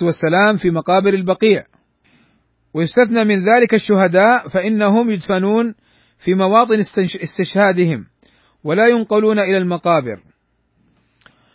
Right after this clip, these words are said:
قال المصنف رحمه الله تعالى: "ويدخل الميت من، من مؤخر القبر"، لما جاء أن الحارث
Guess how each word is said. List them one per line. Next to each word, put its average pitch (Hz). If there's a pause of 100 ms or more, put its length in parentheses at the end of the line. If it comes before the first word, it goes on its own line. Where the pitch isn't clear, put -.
(140)
قال 226
المصنف 240
رحمه 196
الله 185
تعالى: 208 (580)
"ويدخل 202
الميت 220
من، 185 (180)
من 185
مؤخر 208
القبر"، 185 (1300)
لما 190
جاء 208 (1040)
أن 180
الحارث 202